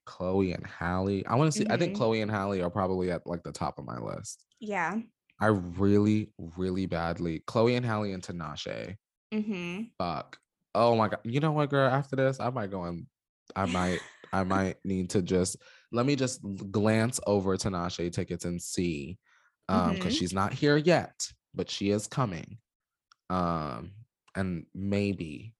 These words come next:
Speaker 1: she might get my coin, depending on how much
Speaker 2: <laughs>
Speaker 1: the girls are reselling. 'Cause to me, Tinashe is a hot ticket. So, like,
Speaker 2: Mm-hmm.
Speaker 1: I, I might pay more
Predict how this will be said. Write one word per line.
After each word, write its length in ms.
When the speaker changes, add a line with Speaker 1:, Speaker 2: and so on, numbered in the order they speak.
Speaker 1:
she 260
might 260
get 200
my 200
coin, 440
depending 420
on 120
how 180
much 260
Speaker 2:
<laughs> 240
Speaker 1:
the 100
girls 360
are 220
reselling. 440
'Cause 180
to 100
me, 380
Tinashe 420
is 80
a 80
hot 220
ticket. 520
So, 280
like, 260
Speaker 2:
Mm-hmm. 120
Speaker 1:
I, 480
I 320
might 360
pay 260
more 480